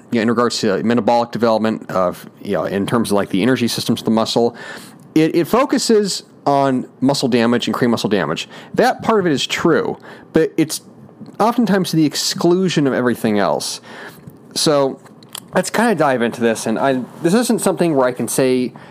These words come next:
whether it's good or bad. You, you have to really kinda make your own executive decision whether you're gonna use H I T style training, and then also the, you know, again, the context you're gonna use it in, whether it's relevant to you, and if, whether you like it, don't like it.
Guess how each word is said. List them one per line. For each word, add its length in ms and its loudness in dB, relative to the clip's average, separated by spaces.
whether 200 4
it's 140 -6
good 140 2
or 100 4
bad. 460 2
You, 120 0
you 180 2
have 200 2
to 80 0
really 240 2
kinda 160 0
make 220 0
your 100 4
own 140 2
executive 420 -2
decision 320 -4
whether 160 0
you're 80 0
gonna 160 0
use 480 0
H 180 0
I 140 2
T 180 0
style 300 0
training, 520 0
and 160 2
then 100 2
also 340 2
the, 180 0
you 120 0
know, 80 2
again, 200 2
the 60 0
context 400 -2
you're 60 0
gonna 160 2
use 180 0
it 60 2
in, 180 2
whether 160 0
it's 140 -8
relevant 260 0
to 100 -2
you, 140 4
and 100 0
if, 120 0
whether 180 0
you 80 0
like 300 0
it, 40 -2
don't 200 -2
like 260 0
it. 180 0